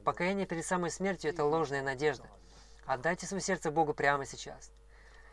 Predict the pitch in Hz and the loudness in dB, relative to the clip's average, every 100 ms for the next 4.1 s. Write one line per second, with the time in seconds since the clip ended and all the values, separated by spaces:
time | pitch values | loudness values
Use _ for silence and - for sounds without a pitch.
0 | - - - - - 226 240 156 165 165 | -20 -20 -20 -20 -16 -16 -14 -10 -4 -2
1 | 202 202 226 170 180 170 156 165 165 185 | -2 4 4 4 0 0 0 0 0 0
2 | 185 135 135 135 131 139 147 117 117 113 | -2 -4 -4 -4 -6 2 2 2 -6 -10
3 | 107 - 120 143 - 156 165 160 214 156 | -12 -16 -8 -6 -4 -4 -4 -2 -2 -4